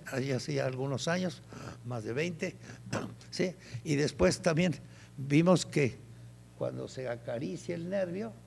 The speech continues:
va bastante bien. Sí, nosotros usamos un término que dice neuropraxia, que es más o menos lo que estamos mostrándoles a ustedes. No había arteria,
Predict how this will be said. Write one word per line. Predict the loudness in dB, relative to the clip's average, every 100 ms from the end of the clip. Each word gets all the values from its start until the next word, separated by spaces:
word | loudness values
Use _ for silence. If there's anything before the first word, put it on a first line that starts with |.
| -20 -20 -20 -20 -10 -6
va | -4
bastante | -4 -2 -2 0 2
bien. | 4 2 0 -10 -18 -18 -18
Sí, | 0 0 2
nosotros | 2 2 2 6
usamos | 6 6 2
un | 0
término | 2 2 2 0
que | -2
dice | -6 -2 -2 -4 -12 -12 2
neuropraxia, | 4 6 8 8 8 4 0
que | 0
es | -2 -4 -14 -16 -2
más | 0 2
o | 2
menos | 4
lo | 2 0
que |
estamos | -4 0 0 0
mostrándoles | 0 0 0 2 0 0
a | -2
ustedes. | 4 4 4 0 -6 -14 -14 0
No | 4
había | 6 4
arteria, | 4 0 2 -2